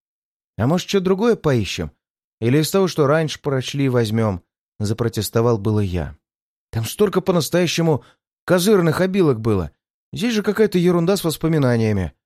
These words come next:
Вот как, спрашивается, такая нелепица сделает меня сильнее?" "Увидишь. Делай, как говорю, и не прогадаешь". "Так-то у меня своя голова на плечах имеется. Ну, если ты передумал узнать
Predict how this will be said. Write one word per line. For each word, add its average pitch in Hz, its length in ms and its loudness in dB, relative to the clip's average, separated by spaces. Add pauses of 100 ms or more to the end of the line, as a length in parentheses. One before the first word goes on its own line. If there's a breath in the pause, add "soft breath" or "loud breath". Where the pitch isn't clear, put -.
(540)
Вот 131 160 -2
как, 196 220 4
спрашивается, 143 600 0
такая 147 280 0
нелепица 143 520 0
сделает 143 400 0
меня 156 200 -2
сильнее?" 127 580 -2 (1040)
"Увидишь. 127 760 0 (360 soft breath)
Делай, 170 360 4
как 160 160 -2
говорю, 175 300 2
и 175 60 4
не 160 100 -2
прогадаешь". 143 760 -2 (1120)
"Так-то 196 300 0
у - 20 4
меня 190 320 2
своя 190 360 0
голова 147 280 4
на 127 100 -2
плечах 135 460 0
имеется. 95 580 -4 (500)
Ну, 160 100 -4
если 110 320 -2
ты 107 120 -4
передумал 139 720 0
узнать 117 440 -2